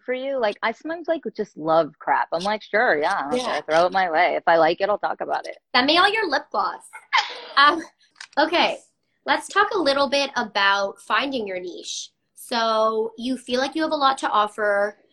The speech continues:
Speaker 2: It's not a deep gut feeling, um, as to what sets you apart from everyone else, but you have a knowing that you have something to offer. Are there ways that you can, um, uncover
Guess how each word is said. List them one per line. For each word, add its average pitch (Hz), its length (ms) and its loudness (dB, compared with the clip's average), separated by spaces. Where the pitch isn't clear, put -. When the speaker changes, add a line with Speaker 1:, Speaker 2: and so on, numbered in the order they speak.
Speaker 2:
It's 247 360 -4
not 220 580 2
a 247 80 -6
deep 240 420 -6
gut 202 300 0
feeling, 190 720 -8
um, 180 840 -4
as 190 240 -4
to 185 500 -4
what 202 240 -4
sets 202 240 -6
you 220 100 -4
apart 214 300 -8
from 202 120 -10
everyone 196 360 -8
else, 185 240 -6
but - 240 -6
you 262 160 0
have 277 300 2
a 311 60 2
knowing 214 600 -2
that 220 200 -2
you 254 140 0
have 247 160 -6
something 202 420 -2
to 196 100 -8
offer. - 520 -6
Are 262 120 4
there 359 240 0
ways 240 600 -2
that 208 260 -4
you 220 140 -10
can, 190 580 -6
um, 180 380 -2
uncover 233 920 0